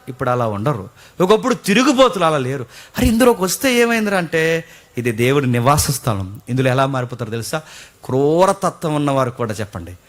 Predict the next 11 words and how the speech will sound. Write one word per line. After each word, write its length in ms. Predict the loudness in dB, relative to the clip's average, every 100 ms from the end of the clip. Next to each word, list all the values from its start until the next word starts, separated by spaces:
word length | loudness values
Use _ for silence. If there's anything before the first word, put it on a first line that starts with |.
| -20 _ -14
సాధు 680 | -12 -4 0 2 0 -2 -4
జంతువులు 400 | -4 -4 -6 -6
మారిపోతారు. 580 | -6 -10 -16 -16 -6
ఇది 160 | -2 -2
అలవాటు 540 | -2 0 2 0 -4
చేసుకుంటే 600 | -12 -10 -12 -6 -6 -6 -10 -20 -20 _ -6
ఒకరోజు 360 | -2 -2 -2
నిజమైన 1000 | -2 0 2 4 4 4 6 6 4 -2 -10 _ -8
ఏదైనా 400 | -2 0 0 -2
తోటలోకి 540 | -4 -6 -4 -6 -6 -6
మనం 420 | -6 -8 -10